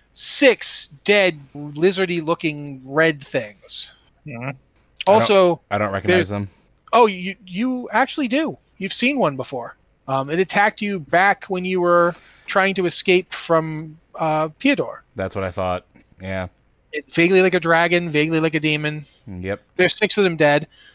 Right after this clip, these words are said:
Speaker 1: Uh, the bugbear woman is currently, like, using her sword to, like, probe one. Like, "Ugh, s-, better stay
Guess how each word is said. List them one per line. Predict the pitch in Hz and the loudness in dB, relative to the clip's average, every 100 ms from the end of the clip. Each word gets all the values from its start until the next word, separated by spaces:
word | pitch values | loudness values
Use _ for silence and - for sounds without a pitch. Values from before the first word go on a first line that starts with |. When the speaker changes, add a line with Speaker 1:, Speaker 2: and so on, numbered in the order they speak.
| _ - | _ 2
Speaker 1:
Uh, | 147 143 135 _ _ _ 139 | 6 6 2 _ _ _ -4
the | 170 | -2
bugbear | 147 208 202 202 180 165 - _ _ - - 185 | 2 2 4 4 6 4 0 _ _ -20 -20 -14
woman | 165 160 151 151 151 - - | -6 -2 -2 -4 -10 -16 -16
is | 208 208 180 156 - - - | -12 -4 -4 0 0 -2 -4
currently, | - 208 185 | 0 0 2
like, | 175 160 | 0 0
using | 165 180 180 | -4 -4 -2
her | 175 | 0
sword | - 190 170 151 | 2 4 4 2
to, | 165 | 0
like, | 151 - _ - | -4 -6 _ 2
probe | 220 220 170 | 6 6 2
one. | 139 139 147 156 _ _ - | 0 0 -2 -12 _ _ -16
Like, | 143 - | -12 0
"Ugh, | 254 - - _ - | 2 2 -2 _ -16
s-, | - - - | -12 -12 -8
better | 151 165 | -6 -4
stay | 160 - 139 | -6 -12 -14